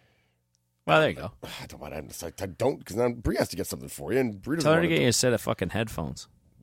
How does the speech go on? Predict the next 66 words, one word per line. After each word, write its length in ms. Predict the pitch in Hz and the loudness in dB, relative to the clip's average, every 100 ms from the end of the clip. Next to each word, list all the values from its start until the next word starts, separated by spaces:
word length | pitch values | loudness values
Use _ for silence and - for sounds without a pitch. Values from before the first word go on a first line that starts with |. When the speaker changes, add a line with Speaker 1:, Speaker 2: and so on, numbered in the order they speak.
| 78 | -8
Speaker 2:
Yeah, 220 | 73 69 | -6 -6
I 60 | 69 | -8
can, 160 | - | -10
uh, 120 | 78 78 | -8 -4
get 180 | 139 | 2
myself 280 | 190 - 135 | 4 6 6
a 20 | |
set 160 | 123 113 | 6 2
of 60 | 87 | 0
headphones. 340 | 69 - - | -6 -10 4
I 80 | 160 | 6
like 280 | 170 196 - | 8 8 6
to 100 | 170 | 4
buy 260 | 156 202 | 6 6
shit 260 | 160 - 117 | 2 -2 0
like 140 | 113 | 0
that. 240 | 104 71 - - | 0 -2 -4 0
I 40 | |
don't 140 | 135 170 | 2 6
want 180 | 160 - | 6 4
someone 120 | 139 | 0
to 60 | 101 | 0
buy 220 | 78 67 | -2 -2
that 60 | 92 | 0
Speaker 1:
All 60 | |
Speaker 2:
stuff, 120 | 104 82 | 0 -2
Speaker 1:
right. 60 | 82 | -6
Speaker 2:
that 120 | 78 | -8
kind 100 | - | -10
of 60 | |
stuff 180 | - - | -10 -14
for 140 | - 90 | -10 -10
me. 60 | |
Speaker 1:
All 20 | 76 | -10
right. 80 | - _ _ | -12 _ _
Speaker 2:
I 80 | 101 | -2
do. 280 | 104 175 175 | 2 6 8
I, 100 | 107 | 8
I 180 | 107 110 | 6 6
am 140 | 151 | 8
on 80 | 135 | 8
the 40 | |
market 240 | 120 117 107 | 8 4 2
for 280 | 101 92 85 | 0 2 2
a, 80 | 76 - - | -2 -12 -16
an 100 | - - | -6 -2
N 160 | 113 | 0
sixty-four 580 | 98 113 90 85 95 87 | -2 -6 -8 -4 -2 -2
now, 200 | 76 60 | -4 -6
though. 180 | 52 57 - _ _ - | -10 -12 -14 _ _ -10
I 40 | |
need 40 | 73 | -8
to 60 | |
buy 100 | 71 | -4
one 80 | 73 | -4
Speaker 1:
An 60 | 120 | -2
Speaker 2:
of 60 | 135 | 0
those. 60 | |
Speaker 1:
N 140 | 151 151 | 0 -2
sixty-four. 440 | 151 - 131 151 | -4 -4 -6 -2
Why 40 | 131 | -2
don't 60 | |
you 60 | 190 | -2
get 100 | 202 | -2
the 60 | 143 | 0
Switch, 460 | - 208 - - | 0 0 -4 -6